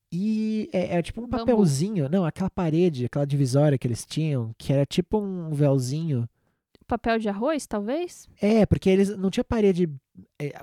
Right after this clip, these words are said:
Speaker 1: mo-, o interior das casas, né, não era parede de alvenaria, de madeira, era tipo um,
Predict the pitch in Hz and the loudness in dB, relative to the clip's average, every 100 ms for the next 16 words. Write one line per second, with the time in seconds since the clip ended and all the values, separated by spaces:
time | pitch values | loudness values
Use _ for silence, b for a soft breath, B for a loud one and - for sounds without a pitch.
0 | - - 151 - - 156 - _ _ - | -14 -8 -8 -8 -12 -12 -12 _ _ -10
1 | 143 139 180 170 156 208 196 139 - - | -8 0 2 4 6 6 4 -2 -4 -6
2 | 147 175 139 117 127 143 143 160 196 185 | -4 -4 -4 -6 -6 -4 -2 0 0 0
3 | 185 165 160 143 147 127 135 135 127 139 | -2 0 0 0 -4 -2 0 0 0 0
4 | 135 120 135 143 120 120 131 120 120 110 | -2 -2 -2 -2 -2 -4 -6 -2 -2 -2
5 | 113 - - 147 - 143 147 | -4 -8 -8 -8 -6 -8 -8